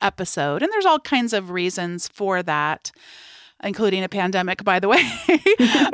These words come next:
But I, before we even start talking about the reason that we're here today together, Dana, is I just want to encourage listeners to be gentle with yourself in general,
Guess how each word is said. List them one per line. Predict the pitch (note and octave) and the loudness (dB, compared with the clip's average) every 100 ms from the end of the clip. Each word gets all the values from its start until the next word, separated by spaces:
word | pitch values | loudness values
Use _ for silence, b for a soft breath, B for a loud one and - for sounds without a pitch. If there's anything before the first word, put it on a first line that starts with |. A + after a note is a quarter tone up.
| D#4 - | 2 4
But | C#4+ C#4+ C4 - C#4 - | 4 6 2 0 -6 -2
I, | - E4 G4 | 2 2 2
before | F#4 - A4+ A#4 | -2 2 4 4
we | F4 | 2
even | C#4 D4 C4 | 2 0 -2
start | - A3 F#3+ | 0 0 0
talking | - G#3+ A3 G#3 | -2 -2 -2 -6
about | G3 F#3+ - - _ | -2 0 0 -4 _
the | A3 | -6
reason | A3 G#3+ G#3+ G#3 G#3 | -4 -4 -4 -4 -2
that | G3+ | -2
we're | G#3 G#3+ | -2 -2
here | G#3 G#3 | -2 -4
today | G#3+ G3 G3 | -4 -4 -4
together, | F#3+ G3+ F#3+ F#3 | -4 -6 -4 -4
Dana, | F#3 F3 F3+ E3+ - | -4 -4 -2 -2 -2
is | - G3+ | -4 -4
I | - B3 | -4 -6
just | D4 - | -8 -4
want | D4+ | -4
to | C4 | -4
encourage | G#3 G3+ F#3+ G3 - | -8 -6 -4 -6 -8
listeners | G3+ - G3+ F#3+ F#3 | -8 -6 -6 -8 -8
to | - G3 | -8 -8
be | F#3+ F#3 | -8 -10
gentle | - E3+ E3+ - F#3 G3 G3 | -6 -6 -6 -8 -8 -10 -10
with | G#3 F3+ | -10 -8
yourself | F#3 F3+ F#3+ E3+ E3 - _ _ _ C4 | -8 -6 -2 -2 -4 -12 _ _ _ 0
in | C4+ | 2
general, | A#3 D4 C4 G3+ E3+ F3 - | 4 2 4 4 2 0 -8